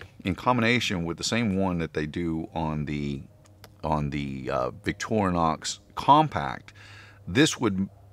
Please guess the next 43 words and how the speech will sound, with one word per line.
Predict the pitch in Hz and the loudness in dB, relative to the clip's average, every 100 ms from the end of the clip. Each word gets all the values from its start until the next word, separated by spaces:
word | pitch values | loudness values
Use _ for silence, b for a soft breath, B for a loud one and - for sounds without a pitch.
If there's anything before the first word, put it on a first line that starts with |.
| - | -4
make | 87 104 - | 2 2 0
a | 82 | -4
great | 78 87 87 104 110 - _ - | -4 -4 2 4 4 0 _ -6
single | - 101 87 | -2 0 0
layer, | 82 82 64 64 - | 4 4 2 -6 -6
this | 92 101 110 - | 2 4 4 0
implement | 104 95 85 85 - - | -2 -2 -2 -2 -6 -14
combined | - 78 80 80 | -8 -2 0 -2
with | 73 - | -4 -6
this | 78 - | -4 -4
implement. | - 69 - 58 - - B B B B | -8 -12 -10 -12 -14 -18 B B B B
Now, | 104 107 | 2 4
on | 107 | 4
the | 104 | 6
back | 151 202 - | 8 6 4
side | 139 107 95 | 6 6 4
of | 90 | 2
those, | 87 82 87 - B B B B | 2 4 2 -4 B B B B
you | 95 104 | 0 2
would | 98 82 | 2 2
get | 90 92 90 - - - - | 4 6 4 2 -10 -10 -12
the | 87 90 85 - | -4 -2 -2 4
awl. | 90 73 58 - b b b b b - - b b b b b b - - - - _ - - - | 4 4 0 -10 b b b b b -20 -20 b b b b b b -20 -20 -20 -20 _ -20 -6 2
There's | 107 | 4
other | - 151 147 | 8 10 10
implements | 131 123 110 104 | 8 4 2 2
that | |
can | 95 | 0
be | 92 | -2
put | - 107 | 2 2
into | 101 98 92 85 - | 4 2 0 -2 -4
the | |
back | 82 90 - | 2 2 4
side | 98 85 82 | 4 4 4
of | 78 | 0
this | 78 - | -4 -2
one, | 82 78 | -2 0
but | 76 - | 0 2
normally | 104 113 123 117 104 | 2 4 4 4 2
you | 95 | 0
see | - 95 | -2 0
the | 85 | -2
awl, | - 82 80 78 73 | 2 4 4 4 -2